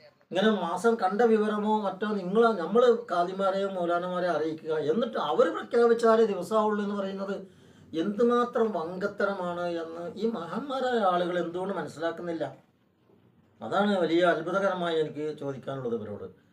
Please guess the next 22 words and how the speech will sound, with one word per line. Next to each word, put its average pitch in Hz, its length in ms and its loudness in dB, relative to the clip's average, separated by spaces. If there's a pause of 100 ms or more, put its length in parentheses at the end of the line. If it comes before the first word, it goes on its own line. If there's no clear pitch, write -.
(140)
ഇതിനു 156 200 -4
വേണ്ടിയാണ് 185 420 4
ഞാൻ 202 200 4
ഈ - 20 -6
വോയിസും 156 680 -2
തയ്യാറാക്കുന്നത്. 120 640 -8 (440)
ഈ 202 160 0
കാദിമാർ 180 480 4
ഇനിയും 175 360 0
ചിന്തിക്കുന്നില്ലെങ്കിൽ 139 840 -6 (500)
നിങ്ങളെയൊക്കെ 160 840 2 (420)
ആ 147 420 0
ചരിത്രത്തിൻ്റെ 165 920 -4 (480)
ചവറ്റുകൊട്ടയിലേക്ക് 160 1040 -2
ഈ 151 220 -6
സമുദായം 139 580 -2
വലിച്ചെറിയും. 113 560 -8 (1000)
സത്യസന്ധമായ 202 840 2
ജനങ്ങളോട് 170 640 0
കാര്യങ്ങൾ 156 380 2
പറഞ്ഞു 135 300 -4
കൊടുക്കണം. 110 400 -6